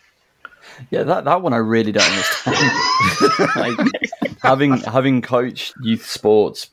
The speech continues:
uh, girls and boys, or men and women, um, yeah, I don't get that mindset at all. Yeah, it's just bizarre. So, England,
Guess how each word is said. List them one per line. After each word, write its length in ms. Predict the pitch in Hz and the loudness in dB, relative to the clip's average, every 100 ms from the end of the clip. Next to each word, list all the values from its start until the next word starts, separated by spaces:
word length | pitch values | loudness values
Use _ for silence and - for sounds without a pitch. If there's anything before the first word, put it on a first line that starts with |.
| _ - | _ -2
uh, 180 | 104 104 | 2 2
girls 320 | - 110 104 | 2 2 2
and 360 | 107 104 104 117 - 107 | 2 0 -2 -8 -14 0
boys, 340 | 104 107 104 | 4 4 2
or 120 | - 69 | -4 -4
men 220 | 85 95 | -2 0
and 180 | 98 82 | 0 0
women, 220 | 92 98 _ _ - - - | -2 -4 _ _ -20 -12 -2
um, 420 | 104 107 104 98 - | 2 2 0 -4 -2
yeah, 180 | 139 | 0
I 40 | 131 | 2
don't 180 | 139 135 | 0 0
get 120 | 127 | 2
that 300 | 117 - - | 0 -2 -2
mindset 480 | 120 123 - 110 - - | 0 0 2 2 2 -4
at 260 | 117 - | -4 2
all. 340 | 127 131 - 107 - - | 2 2 -2 -12 -20 -14
Yeah, 200 | - - | -10 -8
it's 140 | - | -8
just 160 | - - _ | -8 -10 _
bizarre. 500 | - - 62 67 120 - _ - - - - | -8 -2 0 0 -2 -10 _ -20 -20 -10 0
So, 220 | 175 175 - _ _ _ _ _ | 2 2 -2 _ _ _ _ _
England, 840 | 156 170 156 139 123 131 139 - | 2 4 6 6 6 4 0 -12